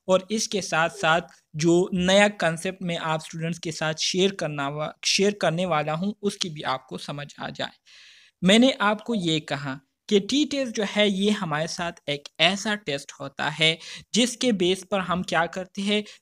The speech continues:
जिसमें हम एक स्मॉल सैंपल के ज़रिए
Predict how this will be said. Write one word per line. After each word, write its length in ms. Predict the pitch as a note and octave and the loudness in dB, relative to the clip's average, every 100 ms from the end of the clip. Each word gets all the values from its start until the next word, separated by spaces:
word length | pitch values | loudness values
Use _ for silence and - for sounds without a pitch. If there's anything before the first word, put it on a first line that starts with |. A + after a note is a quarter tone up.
| - | -2
जिसमें 380 | F3+ G#3 A3+ A3+ | 0 2 2 2
हम 440 | G3+ G#3 G#3+ G#3 F3 | 2 2 2 0 0
एक 180 | F3+ | 0
स्मॉल 440 | - - G#3+ A3+ B3 | 0 2 6 6 4
सैंपल 680 | - E3+ D#3+ E3 G3+ G#3+ G#3+ - _ - | 2 0 0 -2 2 2 0 -8 _ 0
के 140 | F3 | 2
ज़रिए 680 | D#3 D3+ F3+ F3 G3+ A3+ A3 | 4 4 4 2 2 0 -2